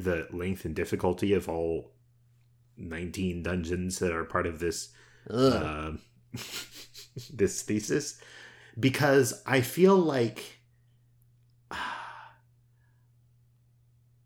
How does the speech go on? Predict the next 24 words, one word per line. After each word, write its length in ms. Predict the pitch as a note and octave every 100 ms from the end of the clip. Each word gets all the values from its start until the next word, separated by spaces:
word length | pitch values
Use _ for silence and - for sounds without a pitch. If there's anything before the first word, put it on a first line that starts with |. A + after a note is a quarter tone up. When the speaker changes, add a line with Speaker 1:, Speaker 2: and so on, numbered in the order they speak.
| _ _ -
Speaker 1:
I 80 | A#2+
feel 220 | - E3
like 240 | D#3 A#2+
they're 300 | - A#2 - - - - -
actually 480 | B2+ D#3 - F#3+ D3
pretty 300 | C3 C#3+ C3
comparable, 800 | - G#2 G#2+ A#2+ A#2 A#2 B2 - - - _
and 300 | A#2+ B2+ B2
if 320 | G#2+ B2 A#2 G#2+
anything, 720 | A2 A#2 A#2+ C3 B2 B2 - -
the 380 | G2 G2+ F#2+ G2
Majora's 460 | G#2+ G2+ A#2 A2 F#2+
Mask 380 | G2 F#2+ - F#2
dungeons 500 | F2+ F2+ F#2 G2 F#2
are 260 | F#2+ F#2 F#2+
in 180 | F2+
fact 340 | E2 F#2 F#2+ -
shorter 760 | - - E2+ E2+ G2 A2 B2 - _ _ _ -
than, 540 | G#2+ A#2 A2 A2+ A#2+ - _ _ - - _ A2
uh, 200 | G2+ G2+
Ocarina 400 | G#2+ - A#2 A2
of 80 | A2
Time 220 | A2+ A#2
dungeons. 640 | A2+ A2+ B2 B2+ - -